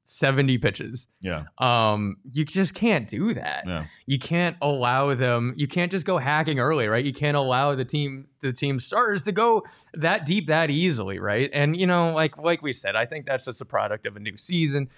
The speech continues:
Speaker 1: They're pushing. Evan Longoria even said it yesterday in his post-game interview that he feels like they're pushing.
Speaker 2: Yeah, they're pressing a little
Speaker 1: Um,
Speaker 2: bit too much, for
Speaker 1: so,
Speaker 2: sure.
Speaker 1: you know, wait to see what goes on. Uh, I'm,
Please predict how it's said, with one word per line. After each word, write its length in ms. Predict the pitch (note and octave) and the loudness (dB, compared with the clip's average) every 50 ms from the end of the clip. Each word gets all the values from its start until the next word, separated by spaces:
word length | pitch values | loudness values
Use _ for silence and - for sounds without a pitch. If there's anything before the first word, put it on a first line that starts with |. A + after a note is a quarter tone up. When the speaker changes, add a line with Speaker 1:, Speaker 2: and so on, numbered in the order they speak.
| _ _ _ | _ _ _
Speaker 1:
They're 140 | - A2 F#2+ | -4 -4 -4
pushing. 480 | - - D3 C3 B2 - C#3 B2+ B2+ A#2+ | 0 2 2 2 2 2 -2 -2 -2 0
Evan 220 | B2 C3 C3 C#3 | 0 0 0 0
Longoria 480 | C3 B2 A#2+ A#2 A#2+ G#2+ G#2+ A2+ A2+ G#2+ | 0 0 -2 -2 -2 -2 0 0 0 0
even 260 | G#2+ G#2+ G#2+ A2 G#2+ | 0 -2 -4 -6 -6
said 180 | - B2+ A2+ A2+ | -6 -6 -6 -6
it 100 | A2 G#2+ | -4 -2
yesterday 360 | A#2+ A2+ - - A#2 A2+ A2+ | -2 -4 -2 -4 -4 -4 -4
in 80 | G#2+ | -4
his 100 | G2+ G#2+ | -4 -6
post-game 420 | - - A2+ A2+ - - A2+ A2 G#2 | -4 -4 -4 -4 -4 -6 -6 -4 -4
interview 280 | A2 A2 G#2 G#2 G#2 G2 G2+ | -4 -4 -6 -8 -8 -4 -4
that 120 | G2+ - | -2 -2
he 80 | A#2+ B2+ | -2 -4
feels 220 | C3 F3+ F3+ E3+ | -2 -2 0 2
like 160 | F3+ F3+ F3 | 2 0 2
they're 100 | F#3+ F#3 | 0 -2
pushing. 260 | - A3 G#3+ - B2 | 0 0 0 2 2
Speaker 2:
Yeah, 120 | C3 G#2+ - - - | 0 0 0 -2 -6
they're 120 | G2+ G2 | -6 -4
pressing 340 | - A2 G#2 G2 - - B2+ | 0 0 0 0 0 0 0
a 20 | |
little 140 | B2 A#2 A#2 | 2 2 2
Speaker 1:
Um, 60 | A2 | 0
Speaker 2:
bit 100 | F2+ F2 | -2 -4
too 100 | - F#2+ | -6 -8
much, 160 | F2+ E2+ D#2+ - | -12 -12 -12 -10
for 40 | B2+ | -12
Speaker 1:
so, 100 | - - | -4 0
Speaker 2:
sure. 360 | C3+ C3 C3 C3 B2 B2 C3 | 2 2 4 4 4 2 2
Speaker 1:
you 100 | F#3+ F#3+ | 2 2
know, 300 | F#3+ F#3+ F#3+ F#3 F3+ F3+ E3+ | 2 4 4 2 2 0 0
wait 220 | E3 F3 G3 F#3 | 0 0 0 0
to 80 | - E3+ | -2 -6
see 200 | - - D3+ C#3 | -2 0 0 2
what 120 | B2+ B2+ A2+ | 2 2 2
goes 220 | A2+ G#2+ G#2+ G2+ | 2 2 2 2
on. 300 | G2 G2 F#2+ G2 G2 - - - | 0 0 0 -2 -4 -6 -6 -2
Uh, 340 | A#2 A#2 G#2+ G#2+ G#2+ G2+ G#2 | 0 2 4 4 4 4 2
I'm, 380 | - C3+ D#3+ F3+ F3+ E3 C#3 | 2 2 2 2 2 0 -2